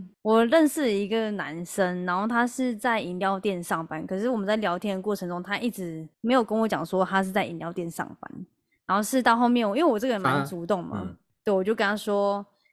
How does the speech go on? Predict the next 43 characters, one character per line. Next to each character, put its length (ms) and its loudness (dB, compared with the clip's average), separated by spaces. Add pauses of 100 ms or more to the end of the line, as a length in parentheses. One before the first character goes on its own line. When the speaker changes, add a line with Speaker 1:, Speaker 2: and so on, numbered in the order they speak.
Speaker 1:
：“诶， 100 -2 (500)
那 240 4
我 140 4
是 60 -2
不 80 -4
是 80 -2
可 200 -4
以 280 -2
去， 840 -4
去 220 -4
光 340 -4
顾 240 -6
一 40 -6
下？” 380 -6 (340)
他 80 0
就 100 2
告 160 4
诉 200 -2
我 140 -4
那 80 -6
个 80 -4
地 200 -6
点 180 -8
在 60 -8
哪 240 -8
里， 140 -14 (420)
结 100 -4
果 80 4
后 120 2
来 60 0
才 140 -6
知 80 -4
道， 80 2
哦， 280 8
他 140 2
在 160 2
饮 140 -6
料 120 -2
店 240 -4
上 360 0
班。 280 -6 (640)
可 60 4
是 80 2